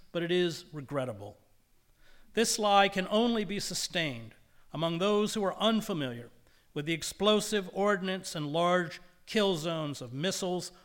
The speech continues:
iron fragmentation bombs, mortar, artillery, tank shells, and belt-fed machine guns. This bifurcation into worthy and unworthy victims, as Edward Herman and Noam Chomsky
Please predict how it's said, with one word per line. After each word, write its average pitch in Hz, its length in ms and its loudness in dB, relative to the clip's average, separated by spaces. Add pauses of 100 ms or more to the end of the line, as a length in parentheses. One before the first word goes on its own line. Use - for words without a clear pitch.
(200)
iron 131 220 -4
fragmentation 180 880 0
bombs, 170 380 2
mortar, 170 460 2
artillery, 160 600 0 (600)
tank 180 260 2
shells, 165 480 0
and 170 160 -2
belt-fed 147 560 0
machine 139 380 -8
guns. 110 460 -12 (680)
This 190 160 0
bifurcation 208 920 2
into 175 140 0
worthy 190 500 2
and 160 120 -4
unworthy 165 400 -2
victims, 180 640 -2 (380)
as 135 160 -6
Edward 165 300 0
Herman 180 340 2
and 151 120 -4
Noam 143 180 -2
Chomsky 180 580 -2